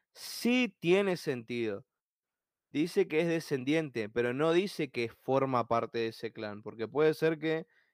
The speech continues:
eh, haya nacido, lo hayan abandonado, o se hayan muerto todos y haya quedado solamente él de bebé y lo haya adoptado el maestro Tsuru.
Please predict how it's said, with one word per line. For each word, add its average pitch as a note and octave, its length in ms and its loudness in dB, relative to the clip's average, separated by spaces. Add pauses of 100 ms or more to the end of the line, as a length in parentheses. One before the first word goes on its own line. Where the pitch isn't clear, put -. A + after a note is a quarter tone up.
(140)
eh, G2+ 760 -2 (440)
haya B2+ 320 2
nacido, D#3 540 4
lo C3 120 4
hayan D3 300 2
abandonado, C#3+ 840 2
o A#2+ 160 4
se - 140 -6
hayan B2+ 240 0
muerto B2+ 500 0
todos D3 480 2
y A#2 240 2
haya A#2 240 0
quedado A#2 320 0
solamente A#2+ 640 -2
él C#3 100 -2
de C#3+ 120 4
bebé C3+ 320 2
y F3 60 0
lo D3+ 100 0
haya B2 240 -2
adoptado A#2+ 440 -2
el A#2+ 60 -2
maestro A#2+ 380 -8
Tsuru. E3+ 360 -2